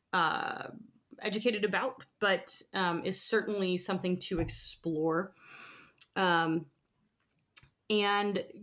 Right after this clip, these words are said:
composers also, uh, sometimes it's traditional S A T B, but the subject matter is s-, carefully curated to be welcoming and affirming for trans voice users.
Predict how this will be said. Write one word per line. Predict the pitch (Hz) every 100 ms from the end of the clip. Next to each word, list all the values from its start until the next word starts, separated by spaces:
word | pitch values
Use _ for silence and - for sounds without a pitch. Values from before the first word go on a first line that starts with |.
| -
composers | - 240 226 226 226 214 196
also, | 214 202 220 - 226 214 196 190 175 - _ _ -
uh, | 196 180 170 - -
sometimes | - - 233 220 208 190 - - _ _ _ _ _
it's | 220 220 - - 165 - _ 185
traditional | - 247 240 262 226 -
S | 214 214
A | 202 196
T | - 220 196
B, | 190 175 185 214 214
but | 202 175 170 - -
the |
subject | 180 208 190 190 185
matter | 185 170 165 160 - _
is | - 190 185 -
s-, | - - - - -
carefully | - 226 214 190
curated | 180 208 190 180 175 165 - _ - - - _
to | -
be | 185 190 175 170 -
welcoming | 185 185 180 196 180 170
and | 165
affirming | - 175 160 151 151
for | - 180 175 165
trans | 165 180 165 170
voice | - 170 165
users. | 165 160 90 - -